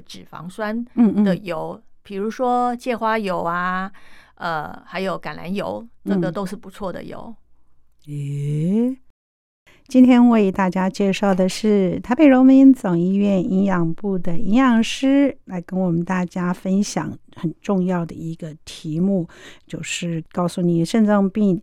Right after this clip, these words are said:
Speaker 2: 应该要怎么样吃。而为您邀请到的是董翠英董营养师。那刚刚营养师你告诉我们的是，不管是蛋白质的摄取也好，充足的热量也好，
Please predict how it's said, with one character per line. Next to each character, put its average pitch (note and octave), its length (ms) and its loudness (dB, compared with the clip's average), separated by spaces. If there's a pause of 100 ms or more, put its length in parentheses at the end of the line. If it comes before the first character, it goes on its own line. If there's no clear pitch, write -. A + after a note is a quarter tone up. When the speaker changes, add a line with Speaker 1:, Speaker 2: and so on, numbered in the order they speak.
Speaker 2:
应 F3 180 0
该 E3+ 180 0
要 E3 180 0
怎 - 140 -8
么 - 80 -8
样 G3+ 240 2
吃。 A3+ 360 0 (360)
而 F#3 100 -2
为 F#3+ 140 0
您 F3+ 140 2
邀 F3+ 120 2
请 F3+ 200 -2
到 F#3+ 200 0
的 F3 200 -6
是 F3+ 460 -6
董 - 200 -14
翠 B3 300 0
英 C4+ 480 6
董 F3 160 -8
营 F3 100 0
养 F#3 220 2
师。 G3+ 300 -4 (480)
那 G#4 240 4
刚 D4+ 240 8
刚 D#4 180 10
营 - 80 2
养 A3+ 140 4
师 G#3 120 -2
你 G3 80 2
告 G#3 160 4
诉 F#3+ 160 0
我 E3 100 0
们 E3+ 120 2
的 F3 160 0
是， F3 400 0 (460)
不 - 80 -4
管 F#3 220 2
是 F3 520 2 (280)
蛋 A3 160 2
白 F#3+ 100 4
质 G3 140 -2
的 B3 100 6
摄 - 220 4
取 - 220 -2
也 E3+ 140 -2
好， - 380 -6 (180)
充 C#4 200 8
足 G#3 120 4
的 F3+ 140 0
热 F#3+ 240 2
量 F3 260 -2 (120)
也 E3 200 -8
好， - 300 -6